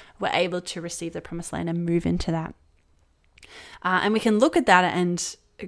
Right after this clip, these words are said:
God explains that those people were not,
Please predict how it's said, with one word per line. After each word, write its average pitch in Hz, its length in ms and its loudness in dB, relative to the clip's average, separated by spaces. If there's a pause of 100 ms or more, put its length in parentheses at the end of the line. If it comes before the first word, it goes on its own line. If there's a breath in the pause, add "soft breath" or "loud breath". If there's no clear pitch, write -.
God 202 260 4
explains 190 720 -2
that 147 340 -2 (560)
those 190 260 -2
people 196 440 -2
were 185 120 -2
not, 185 440 -4